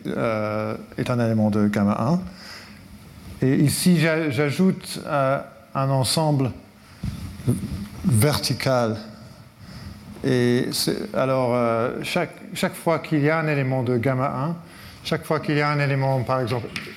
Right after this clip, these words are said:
X, Z, euh, de gamma un,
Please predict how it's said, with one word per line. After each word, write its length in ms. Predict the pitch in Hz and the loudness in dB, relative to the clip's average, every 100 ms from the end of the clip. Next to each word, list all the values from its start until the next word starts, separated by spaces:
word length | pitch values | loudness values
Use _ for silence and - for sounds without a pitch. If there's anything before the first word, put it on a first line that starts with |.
| - - - | -18 -16 0
X, 440 | 175 156 - - - | 2 2 0 -8 -6
Z, 200 | 127 104 | -4 0
euh, 520 | 143 156 113 117 113 107 - - - - - - - - | 2 2 0 -2 -2 -4 -10 -20 -14 -12 -12 -12 -12 -2
de 80 | 127 | 0
gamma 360 | 117 127 113 127 | 2 0 0 0
un, 180 | 135 165 | -2 -2